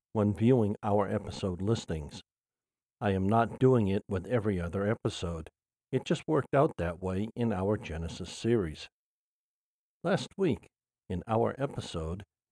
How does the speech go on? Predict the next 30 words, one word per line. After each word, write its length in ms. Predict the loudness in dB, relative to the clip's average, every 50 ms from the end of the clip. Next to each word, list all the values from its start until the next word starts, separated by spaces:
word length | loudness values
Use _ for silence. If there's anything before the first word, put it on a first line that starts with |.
| _ _ 2
"You 100 | 2 2
Will 180 | 2 0 -4
Surely 520 | -6 -8 -8 -2 0 2 2 2 2 0 0
Die," 400 | 2 2 2 2 2 0 -2 -6 -10 _ _ _ _ _ _ _
we 200 | -4 0 2 4
learned 460 | 4 4 4 6 6 4 4 2 0 -6 -12 _ _ _
that 200 | -2 -2 -2 -2
the 80 | -6
tree 420 | -8 -2 0 2 2 4 2 2 0
of 160 | -2 -2 0
the 100 | 0 2
knowledge 420 | 2 4 4 4 4 2 2 0
of 160 | -4 -6 -2 0
good 200 | 2 2 4 4
and 140 | 0 -2 -2 -2 0
evil 400 | 0 0 2 2 0 0 0 -2 _ _ _ _ _
was 200 | 0 0 0 -2 -6 _
placed 380 | 2 4 4 4 2 -2 -2 0
in 120 | 0 2
the 100 | 0 0
Garden 440 | 2 2 2 4 4 2 2 2 0
of 200 | 0 -2 0 0
Eden 400 | 0 0 0 0 0 0 0 -2 -6 _
for 140 | 2 2 4
the 100 | 4 2
spiritual 1200 | 0 -2 -8 -12 -14 _ _ 0 2 2 4 2 2 0 0 0 0 0 0 2 2 2 2 2 0 -4 -10
growth 540 | -4 2 4 4 4 6 4 4 2 0 -2 -8 -16 -20 _ _ _ -8
of 240 | -6 -6 -6 -6 -10 -14 _ -4
Adam, 440 | -2 -2 0 0 0 0 0 -2 -4 _ _ _ _ _ _
Eve, 400 | -4 -2 0 2 2 0 0 -2